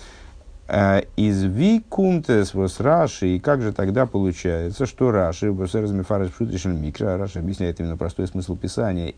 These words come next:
и, несмотря на то, что простое значение слов не всегда, как мы сказали выше, сопрягается с простым смыслом Писания, все-таки, ну, напрашивается, что с точки зрения простого смысла Писания слова должны, э, ну, какое-то такое вот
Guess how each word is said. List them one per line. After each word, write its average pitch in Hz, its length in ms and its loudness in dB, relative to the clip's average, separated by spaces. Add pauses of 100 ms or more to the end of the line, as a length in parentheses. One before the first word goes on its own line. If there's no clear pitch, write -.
и, 143 360 2 (480)
несмотря 92 520 0
на 90 160 0
то, 95 100 0
что 90 160 -2
простое 90 440 -2
значение 90 460 -2
слов 95 340 0 (220)
не 98 200 2
всегда, 95 360 0
как 92 140 -8
мы 90 100 -2
сказали 87 400 -2
выше, 92 240 0
сопрягается 90 500 -2
с - 20 -20
простым 95 260 -4
смыслом 95 300 -4
Писания, 92 420 -2
все-таки, 95 400 -4 (320)
ну, 110 140 2
напрашивается, 90 960 0 (420)
что - 240 -8
с - 60 -6
точки 92 300 -2
зрения 90 360 0
простого 90 440 0
смысла 90 340 -2
Писания 87 640 -4
слова 90 360 0
должны, 92 540 -2 (480)
э, 85 1080 -4 (260)
ну, 110 140 0
какое-то 92 360 -2
такое 87 280 -2
вот 80 240 -6